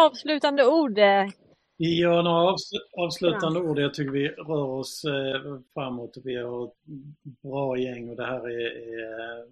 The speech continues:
Speaker 2: det är riktigt härligt att, eh, att vara en del av det här och, och s-, och se framtiden formas under våra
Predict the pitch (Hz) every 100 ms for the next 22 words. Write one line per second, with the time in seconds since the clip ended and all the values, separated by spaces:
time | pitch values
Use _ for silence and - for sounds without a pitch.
0 | 156 151 139 127 127 - - - - 123
1 | 117 107 - 107 104 107 107 107 110 107
2 | _ _ - 135 131 127 123 117 110 113
3 | 110 107 113 107 - _ 135 - - 117
4 | - - - _ 123 - 135 104 - 120
5 | 127 123 113 107 107 - 123 127 110 98
6 | - - - 135 120 104 101